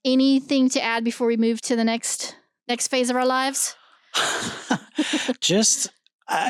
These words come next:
Speaker 2: it's funny because we sort of thought of this, uh, show as we were gonna, it was sorta gonna be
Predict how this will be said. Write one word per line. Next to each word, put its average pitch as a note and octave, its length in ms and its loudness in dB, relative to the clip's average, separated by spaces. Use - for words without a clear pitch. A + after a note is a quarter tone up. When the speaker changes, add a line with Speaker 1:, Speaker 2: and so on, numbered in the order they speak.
Speaker 2:
it's G#3 220 2
funny G#3 500 2
because E3 380 0
we E3 240 0
sort G3 260 4
of E3 120 2
thought G#3 240 4
of G3 100 2
this, - 420 0
uh, C#3 300 0
show D#3 480 2
as D3 560 2
we E3+ 220 0
were D#3 120 2
gonna, D3+ 180 2
it D3+ 160 2
was D#3 140 2
sorta D#3+ 220 2
gonna D3 180 2
be C3+ 300 0